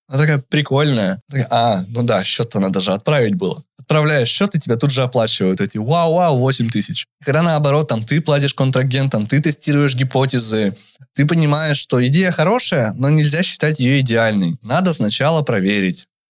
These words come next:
работает оно или нет. Сам по себе этот опыт бизнеса, вот он — это главное, что дал мне e-транспорт. Наверное, там, моей команде примерно так же.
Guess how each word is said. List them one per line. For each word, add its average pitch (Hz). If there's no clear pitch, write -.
работает 139
оно 101
или 131
нет. 98
Сам 185
по 175
себе 170
этот 151
опыт 175
бизнеса, 180
вот 120
он — 180
это 135
главное, 143
что 131
дал 123
мне 117
e-транспорт. 98
Наверное, 143
там, 110
моей 123
команде 131
примерно 120
так 107
же. -